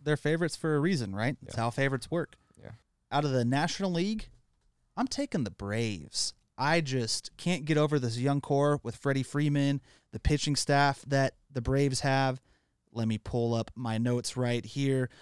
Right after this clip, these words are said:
Speaker 1: It includes
Speaker 2: Fulton
Speaker 1: Mike
Speaker 2: Evans.
Speaker 1: Soroka, Fulton Evans.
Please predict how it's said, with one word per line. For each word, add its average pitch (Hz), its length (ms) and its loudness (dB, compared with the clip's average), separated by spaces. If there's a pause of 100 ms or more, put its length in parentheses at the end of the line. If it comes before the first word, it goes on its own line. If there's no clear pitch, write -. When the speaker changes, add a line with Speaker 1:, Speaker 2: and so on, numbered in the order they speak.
(140)
Speaker 1:
It 117 100 -4
includes 123 800 4
Speaker 2:
Fulton 87 140 -4
Speaker 1:
Mike 135 180 2
Speaker 2:
Evans. 98 80 0
Speaker 1:
Soroka, 139 760 4 (440)
Fulton 117 300 2
Evans. 143 640 4